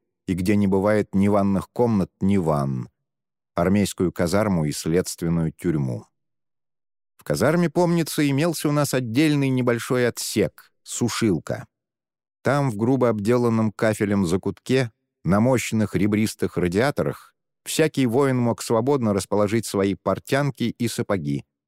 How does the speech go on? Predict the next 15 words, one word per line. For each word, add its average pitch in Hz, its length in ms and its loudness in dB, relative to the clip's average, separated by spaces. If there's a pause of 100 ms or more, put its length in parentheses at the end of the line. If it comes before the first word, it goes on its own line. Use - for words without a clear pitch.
дабы 101 340 2
просохло 127 720 0
и 113 180 -4
оттаяло. 62 720 -4 (680)
И 175 80 2
в 160 80 -6
шесть 165 320 0
утра, 143 320 0
когда 127 260 0
начнется 123 640 -2
новый 120 460 2
трудный 107 560 0
день, 123 420 0
когда 95 320 0
просигналит 95 800 0